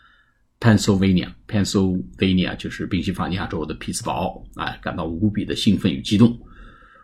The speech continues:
With the incredible Patriots, Patriots, Patriots, P A T R I O T就是爱国者。incredible，I N C R E D I B L E，就是令，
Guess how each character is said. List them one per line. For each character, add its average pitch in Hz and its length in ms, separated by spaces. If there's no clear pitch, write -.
With 120 160
the 127 100
incredible 131 920
Patriots, - 1040
Patriots, 127 720
Patriots, - 640
P 127 240
A 123 180
T 123 340
R 98 200
I 98 300
O 98 360
T - 420
就 78 180
是 - 200
爱 92 300
国 90 260
者。 - 240
incredible，I 120 1300
N 107 200
C 104 280
R 90 140
E 87 140
D 90 200
I 87 120
B 85 240
L 85 140
E， 87 300
就 78 160
是 76 360
令， 104 260